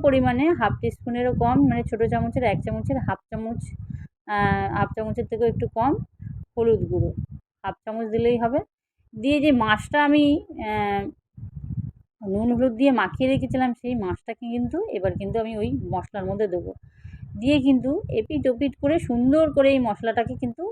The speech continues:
মাখিয়ে নেব। এইভাবে মাছটাকে মাখিয়ে নিতে হবে।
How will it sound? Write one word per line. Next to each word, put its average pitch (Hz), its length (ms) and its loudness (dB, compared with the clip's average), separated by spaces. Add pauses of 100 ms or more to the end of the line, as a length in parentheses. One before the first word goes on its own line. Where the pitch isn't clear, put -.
মাখিয়ে 180 400 -6
নেব। 175 160 -4 (640)
এইভাবে 269 380 4 (260)
মাছটাকে 208 520 -6
মাখিয়ে 190 360 -4
নিতে 180 180 -6
হবে। 180 180 -10